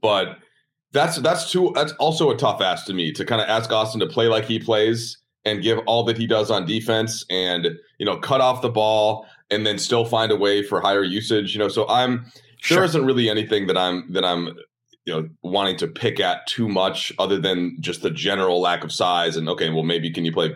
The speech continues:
Speaker 1: maybe you play Bazemore and Gabriel instead of Augustine or Bradley. Uh, that's, that's sort of the one spot where you wonder, but I don't know. They were in the game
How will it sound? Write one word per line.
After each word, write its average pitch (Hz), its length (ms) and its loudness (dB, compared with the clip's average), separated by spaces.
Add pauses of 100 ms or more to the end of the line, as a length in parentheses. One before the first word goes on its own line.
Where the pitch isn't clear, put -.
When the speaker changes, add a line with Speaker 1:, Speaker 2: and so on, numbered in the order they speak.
(100)
Speaker 1:
maybe 87 240 -2
you 82 80 -2
play 82 140 0
Bazemore 82 400 0
and 78 80 -6
Gabriel 80 580 0 (140)
instead 85 360 -2
of 78 120 -2
Augustine 82 500 -2
or 78 60 0
Bradley. 95 500 0 (180)
Uh, 90 200 -2
that's, 95 300 0
that's 95 220 0
sort 98 160 2
of 85 60 -4
the 87 80 0
one 85 220 0
spot 85 500 0
where 80 380 2
you 87 100 -4
wonder, 107 540 0 (280)
but 101 280 2 (920)
I 143 60 0
don't 139 100 4
know. 120 200 -2
They 139 120 4
were 123 160 2
in 127 120 2
the 131 60 2
game 117 440 0